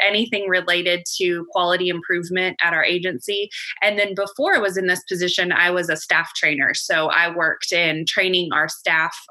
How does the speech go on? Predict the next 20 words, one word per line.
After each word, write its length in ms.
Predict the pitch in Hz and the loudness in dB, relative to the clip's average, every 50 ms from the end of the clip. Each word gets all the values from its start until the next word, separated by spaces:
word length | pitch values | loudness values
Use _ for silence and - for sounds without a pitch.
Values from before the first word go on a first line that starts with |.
| _ | _
um, 240 | - 165 160 151 156 | 0 0 0 -2 -6
specifically 920 | 156 - - - 220 220 - 330 330 320 302 311 - 269 262 254 247 247 240 - - - - - - | -10 -8 -4 -4 -4 -2 -2 -4 -2 -2 -4 0 0 2 2 2 2 0 -2 -6 -14 -14 -14 -8 -2
on 300 | 190 196 190 185 185 190 | 0 0 2 2 2 0
how 380 | 190 185 - 190 175 180 185 180 - - - | 0 -2 0 2 2 2 0 -2 -6 -6 -4
to 480 | - 196 185 185 185 185 180 175 180 180 170 | -2 0 2 2 2 2 4 2 2 0 0
be 180 | 190 185 180 185 | -2 -2 -2 -4
safe 560 | - - - 196 190 185 185 190 190 - - - | -6 -2 0 0 2 2 0 0 -2 -6 -6 -2
in 200 | - 196 190 190 | 0 0 0 2
the 100 | 175 165 | 0 0
homes 480 | 165 - 233 233 233 226 226 226 220 - | 0 2 0 0 2 2 0 -2 -2 -2
with 160 | 185 175 175 180 | -4 -4 0 0
working 260 | 180 180 - 175 175 | -2 -2 -2 -4 -4
with 160 | 170 175 - | -4 -6 -4
kids, 460 | - 285 285 269 254 220 214 214 - - - - - - - - | -2 0 0 0 -2 -4 -8 -12 -12 -12 -12 -12 -10 -10 -4 0
and 220 | 202 208 196 190 | 0 0 2 2
then 160 | 185 190 185 185 | 0 0 0 0
also 680 | - - 180 180 185 185 - - 202 190 185 185 180 | 0 2 0 0 0 -2 -2 0 0 2 2 0 0
working 460 | 175 175 175 175 175 - 196 185 180 180 | 0 0 -2 -2 0 -2 -2 -2 -2 -2
to 100 | - 175 | -2 0
help 240 | 170 175 170 - | 0 0 0 0